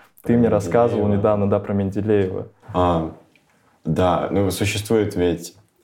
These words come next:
Speaker 2: полумиф такой, полуправда, что Менделеев придумал вот эту самую знаменитую таблицу элементов во сне. Вот, но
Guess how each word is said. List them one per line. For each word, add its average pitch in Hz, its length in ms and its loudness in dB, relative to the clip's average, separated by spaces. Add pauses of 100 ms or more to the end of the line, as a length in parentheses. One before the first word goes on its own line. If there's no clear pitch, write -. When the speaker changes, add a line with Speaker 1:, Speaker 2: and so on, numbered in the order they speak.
(160)
Speaker 2:
полумиф 104 760 -2
такой, 95 340 -4
полуправда, 95 800 -2
что 90 340 -4
Менделеев 87 600 -2
придумал 82 880 -2 (280)
вот 78 100 -4
эту 80 260 -4 (140)
самую 82 420 0
знаменитую 85 500 0
таблицу 85 760 -2
элементов 85 720 0 (140)
во 87 220 -2
сне. 117 460 -4 (800)
Вот, 85 300 0
но 90 760 0